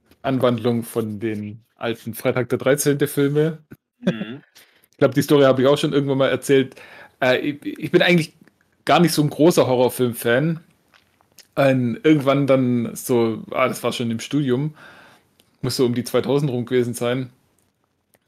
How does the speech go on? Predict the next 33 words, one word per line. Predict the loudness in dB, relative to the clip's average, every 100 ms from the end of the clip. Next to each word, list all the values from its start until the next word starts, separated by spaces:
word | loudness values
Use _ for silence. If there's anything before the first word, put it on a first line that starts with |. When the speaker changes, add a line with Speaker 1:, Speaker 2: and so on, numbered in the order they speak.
| _
Speaker 1:
hat's | -6 -2 -2
mich | 2
dann | 2 2
halt | 2
irgendwann | 0 0 2
mal | 2 0 -8 -12
einen | -6
Rappel | -2 0 2
gepackt | 2 0 -2 -2 -6
und | -6
gesagt | -4 -4 -2
so, | 0
„So, | 2 2
und | 2 0
jetzt | 0 0
guck | 0
ich | 0
mal | -2 0
alles, | 2 2 2 0
was | 0 -2 -6
es | -6 -2
so | -2
an | 0 -4 -6 -10 -20 -16 -8
diesen | -6 -2
typischen | -2 0 -2 -2
Horrorfilm-, | 2 2 2 -2
Slasher-Filmen | -2 -2 0 -2 -2 -2 0 -4 -8 -16 _ _ _ _ _
gibt.“ | 0 0 -2 -20 -20 _ _ _ _ -8
Also | -4 0 0
Freitag | 2 2 2 2
der | -2
dreizehnte, | 0 -2 0 -2 2 0
Halloween, | 2 0 0 0 0 0 -2 -6